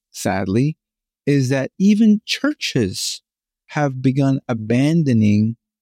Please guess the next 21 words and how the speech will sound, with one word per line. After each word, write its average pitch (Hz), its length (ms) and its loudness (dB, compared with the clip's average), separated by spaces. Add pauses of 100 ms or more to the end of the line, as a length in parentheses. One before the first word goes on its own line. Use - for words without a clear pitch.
(120)
the 123 100 -4
corporate - 520 -4
prayer 127 280 -2
meeting. 127 420 0 (440)
And 131 120 0
so 139 220 0
usually 135 760 0 (280)
when 113 460 2
people 117 320 -2
come 127 260 -2
together 113 380 -2 (120)
to 107 100 -4
pray, 143 500 -2 (520)
they 143 120 0
almost 214 380 0
don't 151 240 0
know 131 180 2
how 151 340 0
to 160 160 -2
pray 110 260 -2
together. 101 540 -2